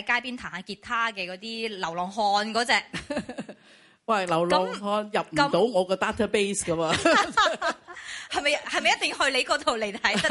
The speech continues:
Speaker 1: database？
Speaker 2: <laughs> 唔係，
Speaker 1: 即係，
Speaker 2: 不過我哋呢，
Speaker 1: 即係我哋細個時成日話竹門對竹門，
Speaker 2: 係。
Speaker 1: 木門對木門，
Speaker 2: 係。
Speaker 1: 這個好像有一定的道理啊。所以，但是 Mayling 你說啊，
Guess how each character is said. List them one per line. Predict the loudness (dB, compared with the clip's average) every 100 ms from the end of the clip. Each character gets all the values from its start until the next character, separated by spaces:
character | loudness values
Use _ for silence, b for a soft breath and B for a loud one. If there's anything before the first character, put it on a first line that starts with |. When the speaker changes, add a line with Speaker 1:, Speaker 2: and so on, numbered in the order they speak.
| 4
Speaker 1:
database？ | 4 2 2 -2 -6
Speaker 2:
<laughs> | -8
唔 | -2
係， | 2 2 2 -2
Speaker 1:
即 |
係， |
Speaker 2:
不 | -2 0
過 | 0 2
我 | 2 2
哋 | 2 -2 -2
呢， | -4
Speaker 1:
即 | -2
係 | -2
我 |
哋 |
細 | -2
個 | -4
時 | -4 -8
成 | -8 -8
日 |
話 | -4 -6 -8 -6
竹 | -4 -4 -6
門 | -6 -4 -6 -6
對 | -6 -4 -6
竹 | -10 -10
門， | -12 -12 -12 -18 -14
Speaker 2:
係。 | -12 -12 -14 _
Speaker 1:
木 | -4 0 0
門 | -2 -4 -6 -8
對 | -6 -6
木 | -6 -6 -6
門， | -6 -8 -8 -8
Speaker 2:
係。 | -4 -4
Speaker 1:
這 | -2 -2
個 | -2 -4
好 | -6 -6 -4
像 | -4 -6
有 | -8
一 | -10
定 | -12
的 | -12
道 | -4 -2 -2 -4
理 | -10 -14
啊。 |
所 | -10 -10
以， | -6
但 | -6
是 | -6
Mayling | -6 -6 -6
你 | -10 -8
說 | -6
啊， | -6